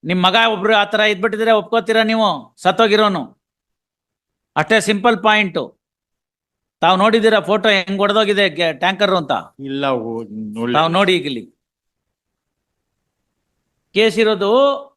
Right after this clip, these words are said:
Speaker 1: ಒಂದು ಮುಸ್ಲಾಂ ಸರಿ ಇರಲ್ಲ ಪೆಟ್ರೋಲ್ದಕ್ಕೆ, ಟ್ಯಾಂಕರ್ಗೆ, ಅದನ್ನ ರಿಪೇರಿಗೆ ಅಂತ ಕರ್ಕೊಂಡ್ ಬರ್ತಾರೆ ಇವ್ರ ಗ್ಯಾರೇಜ್ಗೆ.
Speaker 2: ಹೌದು.
Speaker 1: ಆಯ್ತಲ್ಲ,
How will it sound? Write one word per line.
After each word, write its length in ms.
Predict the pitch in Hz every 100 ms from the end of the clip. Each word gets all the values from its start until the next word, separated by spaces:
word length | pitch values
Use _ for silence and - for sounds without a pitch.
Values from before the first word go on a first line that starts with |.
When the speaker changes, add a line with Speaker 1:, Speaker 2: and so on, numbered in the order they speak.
| _ _ _ _ _ _ _ -
Speaker 1:
ಒಂದು 580 | 196 196 220 247 220 - -
ಮುಸ್ಲಾಂ 460 | 190 190 226 233 196 - _ _ _ -
ಸರಿ 260 | - 196
ಇರಲ್ಲ 260 | 208 202 185
ಪೆಟ್ರೋಲ್ದಕ್ಕೆ, 840 | - 180 156 208 175 170 127 - _ _ _
ಟ್ಯಾಂಕರ್ಗೆ, 640 | - 180 175 175 143 - _ -
ಅದನ್ನ 260 | 156 190 202
ರಿಪೇರಿಗೆ 520 | 190 190 226 214 196
ಅಂತ 180 | 190 226
ಕರ್ಕೊಂಡ್ 420 | 196 180 208 202
ಬರ್ತಾರೆ 500 | 185 180 165 - _
ಇವ್ರ 180 | 151 165
ಗ್ಯಾರೇಜ್ಗೆ. 440 | 139 165 185 139 113 - _ _ _ _
Speaker 2:
ಹೌದು. 240 | 143 135 127
Speaker 1:
ಆಯ್ತಲ್ಲ, 260 | 156 170